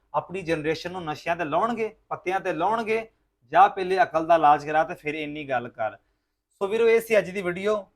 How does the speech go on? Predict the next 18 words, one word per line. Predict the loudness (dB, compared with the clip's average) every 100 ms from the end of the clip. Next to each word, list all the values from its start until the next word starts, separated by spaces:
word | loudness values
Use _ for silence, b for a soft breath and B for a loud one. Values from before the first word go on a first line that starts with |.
| _ -12
ਵੀਡੀਓ | -8 0
ਆਪ | 4 4 0
ਜੀ |
ਨੂੰ | -10
ਕਿੱਦਾਂ | -10 -8 -6
ਦੀ | -4
ਲੱਗੀ, | -6 -6 -10
ਕੁਮੈਂਟ | _ _ -12 -8 -8 -4
ਬਾਕਸ | -2 -2 -4
ਦੇ | -4
ਵਿੱਚ | -4 -6 -12 -10
ਆਪਣੀ | -12 -6
ਰਾਏ | 0 0
ਦਾ | 0
ਇਜ਼ਹਾਰ | 0 -2 -4
ਜ਼ਰੂਰ | -6 -8
ਕਰਿਆ | -2 0
ਜੇ। | 0 -6